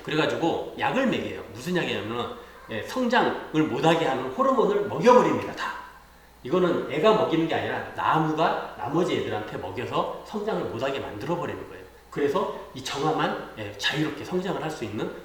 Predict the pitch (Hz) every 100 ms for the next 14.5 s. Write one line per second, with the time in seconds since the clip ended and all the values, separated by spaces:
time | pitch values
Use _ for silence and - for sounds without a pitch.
0 | - 110 117 113 123 208 117 - 107 113
1 | 107 - - 151 110 - - - - -
2 | - 135 135 104 101 - 139 120 - 107
3 | 104 110 117 151 139 120 107 180 - 104
4 | 107 104 104 95 107 - 135 104 98 95
5 | 95 - - - - - - - 147 208
6 | 175 - - - - - - 143 123 117
7 | 107 - - - - - - - - -
8 | - 156 180 185 175 147 135 - - -
9 | - - - - 143 185 170 156 - -
10 | - - 170 226 226 196 160 175 160 147
11 | 160 160 156 185 190 160 147 117 226 233
12 | 240 233 156 151 - 151 156 156 127 -
13 | - 117 165 208 185 165 - 147 208 -
14 | 135 127 113 -